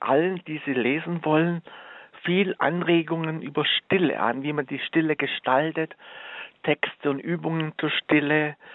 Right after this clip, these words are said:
Und ich sage nicht, dass ich für mich Werbung machen will, sondern ich will jetzt einfach die Leute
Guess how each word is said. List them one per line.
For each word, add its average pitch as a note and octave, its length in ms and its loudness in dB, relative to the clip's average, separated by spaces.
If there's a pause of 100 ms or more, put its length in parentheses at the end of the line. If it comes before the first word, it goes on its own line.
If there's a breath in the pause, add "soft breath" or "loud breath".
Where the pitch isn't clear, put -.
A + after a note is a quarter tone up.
(560 loud breath)
Und D3 380 0
ich D3 160 -4
sage C#3 240 0
nicht, D#3 140 -4
dass C#3+ 160 0
ich D#3 120 -16
für D#3+ 140 -6
mich F3 260 -8
Werbung D3 300 0
machen D3+ 320 -4
will, E3+ 240 4
sondern D#3 180 -2
ich D3 160 -6
will D#3 80 6
jetzt D3+ 140 2
einfach D3+ 220 0
die D3+ 100 -2
Leute D3+ 460 2